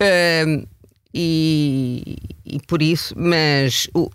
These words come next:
quer dizer, é normal que, o, quer dizer, muitas vezes os,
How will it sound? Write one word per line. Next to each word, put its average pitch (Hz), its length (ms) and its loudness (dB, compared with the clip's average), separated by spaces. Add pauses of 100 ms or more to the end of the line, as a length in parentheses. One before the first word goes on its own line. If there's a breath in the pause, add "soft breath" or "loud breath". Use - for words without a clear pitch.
(100)
quer - 80 0
dizer, - 320 -2
é 175 80 0
normal 156 500 0
que, - 140 -6
o, 165 220 2
quer - 180 -2
dizer, 120 200 -4 (380 soft breath)
muitas 165 380 2
vezes 170 340 0
os, 160 280 0